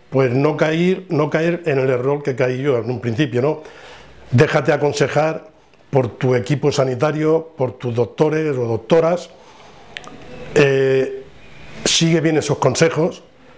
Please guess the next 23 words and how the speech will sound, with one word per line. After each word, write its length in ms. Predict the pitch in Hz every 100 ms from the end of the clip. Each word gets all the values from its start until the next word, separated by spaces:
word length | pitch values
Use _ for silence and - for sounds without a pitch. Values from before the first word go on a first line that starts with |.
| - -
que 100 | 139
a 40 |
la 60 | 123
larga 260 | 139 143 160
te 80 |
darás 240 | 139 131 127
cuenta 440 | 147 143 135 160
que, 320 | 151 139 127 127
que, 160 | 120
que 160 | - 123
tienen 240 | 139 139
mucha 240 | 131 123 123
razón. 460 | 117 170 156 - - _ _ - - - - - - - - - - - - - - - - - - -
Mm, 420 | 170 156 156 156 156 - - - - - - -
búscate 500 | 139 185 214 175 190
la 140 | 180
forma 480 | 175 170 185 208 208 -
de 180 | 135 143
investigar 580 | 135 135 - 143 160
lo 200 | 180 160
que 80 | 120
es 60 | 151
la, 680 | 156 135 120 113 110 98